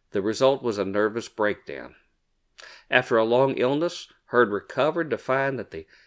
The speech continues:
young man who had wanted to be a priest missionary had become a scientific materialist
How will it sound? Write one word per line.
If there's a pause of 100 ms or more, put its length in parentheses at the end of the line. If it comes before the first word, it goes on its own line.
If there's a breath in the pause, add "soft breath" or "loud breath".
(340 soft breath)
young
man
who
had
wanted
to
be
a
priest
missionary (460 soft breath)
had
become
a
scientific
materialist